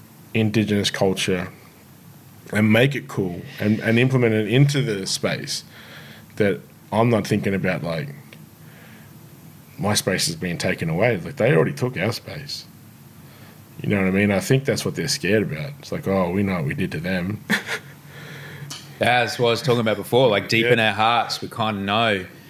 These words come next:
Speaker 2: "Well, that was pretty
Speaker 1: <laughs>
Speaker 2: fucked up."
Speaker 1: Yeah.
Speaker 2: Yeah.
Speaker 1: And I think that, that guilt sits in the back
Speaker 2: Mm.
Speaker 1: of, of the Australian psyche,
Speaker 2: Yeah.
Speaker 1: knowing that, you know, the wealth of this country
Speaker 2: Yeah.
Speaker 1: was ill-gotten.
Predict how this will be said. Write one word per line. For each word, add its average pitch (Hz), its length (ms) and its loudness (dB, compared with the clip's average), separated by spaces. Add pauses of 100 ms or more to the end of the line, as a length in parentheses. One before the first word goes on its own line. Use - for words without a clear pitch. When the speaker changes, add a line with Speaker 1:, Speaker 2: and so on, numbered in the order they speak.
(140)
Speaker 2:
"Well, 107 140 4
that 104 120 4
was 107 120 0
pretty 143 240 2
Speaker 1:
<laughs> 127 100 -2
Speaker 2:
fucked 107 260 2
up." 95 220 2 (240)
Speaker 1:
Yeah. 110 420 4
Speaker 2:
Yeah. 98 420 4
Speaker 1:
And 107 120 0
I 113 80 4
think 139 200 6
that, 104 340 0
that 117 260 2
guilt 139 280 4
sits - 220 -4
in 110 120 -2
the 101 40 -2
back 104 280 0
Speaker 2:
Mm. 92 180 -2
Speaker 1:
of, 82 240 -2 (340)
of 101 160 0
the 101 100 4
Australian 101 600 2
psyche, 98 640 0 (300)
Speaker 2:
Yeah. 82 240 0
Speaker 1:
knowing 107 500 2
that, 85 180 -6 (840)
you 113 140 2
know, 98 60 0
the 95 120 0
wealth 101 560 2 (1080)
of 98 240 2 (380)
this 95 200 0
country 107 600 0
Speaker 2:
Yeah. 76 240 -2 (520)
Speaker 1:
was 92 160 -2
ill-gotten. 117 640 2